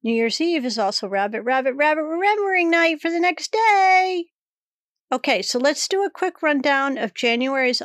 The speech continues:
all-month food holidays, because honestly, for a month of bullshit austerity, there's some good ones. Bread baking,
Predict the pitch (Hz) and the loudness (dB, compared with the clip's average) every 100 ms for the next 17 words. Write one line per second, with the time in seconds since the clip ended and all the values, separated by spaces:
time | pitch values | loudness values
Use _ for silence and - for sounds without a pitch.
0 | - 220 247 277 302 277 262 254 277 - | -4 0 2 2 0 -2 -2 -2 -6 -16
1 | _ - - - _ _ 302 285 247 240 | _ -20 -20 -20 _ _ -2 0 0 0
2 | 226 214 208 208 240 226 226 220 240 262 | 0 0 0 -2 -6 -6 -6 -4 -2 0
3 | 277 - 277 269 254 - - - _ - | -2 -2 0 -2 -4 -10 -20 -20 _ -2
4 | 240 233 - 226 262 294 381 269 226 254 | 2 2 0 0 0 0 0 -2 -2 -2
5 | 285 - 339 240 247 - 269 254 208 202 | -2 0 -2 0 -2 0 0 2 0 -2
6 | 190 208 202 - 214 208 208 180 185 - | -2 -2 -4 -4 -4 -4 -4 -6 -10 -6
7 | - - _ _ _ - - _ _ 285 | -8 -8 _ _ _ -18 -18 _ _ 2
8 | 349 - 262 202 - 190 208 226 | 2 2 0 0 -2 -4 -4 -8